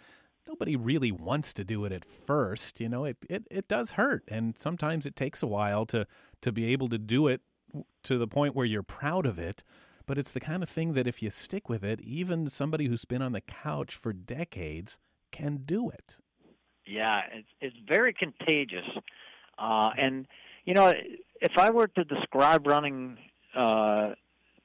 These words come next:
Speaker 2: to, to most people, I would say the, the, the word that comes to mind from, to me is the word inclusion. Running really includes everyone who's willing to try it. When you go to these big races, of course, you have the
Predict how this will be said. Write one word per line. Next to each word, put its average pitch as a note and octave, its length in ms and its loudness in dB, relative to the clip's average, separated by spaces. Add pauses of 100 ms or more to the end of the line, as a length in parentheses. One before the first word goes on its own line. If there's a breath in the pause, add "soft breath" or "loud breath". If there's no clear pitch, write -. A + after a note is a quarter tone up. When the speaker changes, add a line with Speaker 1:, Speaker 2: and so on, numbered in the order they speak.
(140)
Speaker 2:
to, B2+ 100 0 (140)
to B2 100 2
most A#2+ 420 2
people, G#2+ 480 -2 (500 loud breath)
I E3 120 0
would B3+ 260 0
say G3+ 140 8
the, D3+ 300 4 (100)
the, C3+ 80 -6 (340)
the C#3 80 -2
word D#3+ 300 4
that E3 100 0
comes E3 300 -2
to C#3 80 -4
mind C3+ 440 0
from, B2 280 -8 (180)
to - 80 -8
me C3 640 -2
is A2+ 140 -6 (300)
the A#2+ 60 -2
word C#3 200 4
inclusion. D#3 640 -4 (320)
Running F#3 300 0
really E3+ 320 0
includes D3 640 -2 (180)
everyone C#3 420 2
who's A#2 200 -6 (100)
willing C#3 340 -2
to A#2+ 80 -4
try G#2+ 380 -2
it. F2+ 80 -8 (500 loud breath)
When B2 100 -16
you A#2+ 60 -14
go D#3 160 6
to F3 60 2
these D#3 260 4
big C3+ 160 0
races, A#2 540 0
of A2 100 -12
course, A#2 260 -4
you G#2+ 60 -8
have A2+ 160 -4
the G#2 80 -10